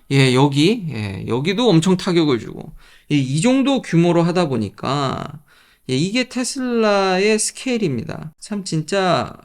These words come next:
압도적이라는 얘기밖에. 좀 인베스터 데이를 보고 "와, 이거 미친 회사네. 어, 이게 장난이 아니네." 이번 얘기해주는 스케일을 들어보면은,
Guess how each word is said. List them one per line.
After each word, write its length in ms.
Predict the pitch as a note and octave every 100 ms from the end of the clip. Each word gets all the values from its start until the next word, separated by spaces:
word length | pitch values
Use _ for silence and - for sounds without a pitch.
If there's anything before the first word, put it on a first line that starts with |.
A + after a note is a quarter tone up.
| _ _
압도적이라는 1160 | A2+ C3+ - G#3+ F#3+ E3 E3 E3 D#3+ D#3 D3+ D3
얘기밖에. 420 | C3 B2 G#2+ -
좀 160 | A#3+
인베스터 480 | F3 F#3+ A3+ - B3
데이를 300 | G#3+ G3 F#3
보고 300 | E3 F3 D#3+
"와, 120 | A#2+
이거 140 | D#3 G3+
미친 440 | C3+ C#3+ - A#3
회사네. 480 | G#3 F3+ B2+ - F3 - _ _ _ - -
어, 60 |
이게 100 | F3
장난이 500 | F3 C3 C#3 G#3+ C4
아니네." 260 | D3 B2 D3
이번 300 | C#3+ F3 F#3
얘기해주는 420 | C#3+ E3 F3 F#3
스케일을 540 | F#3 - - A#3 A3 -
들어보면은, 800 | C#3 C#3+ C3+ B2+ B2 C#3+ F3+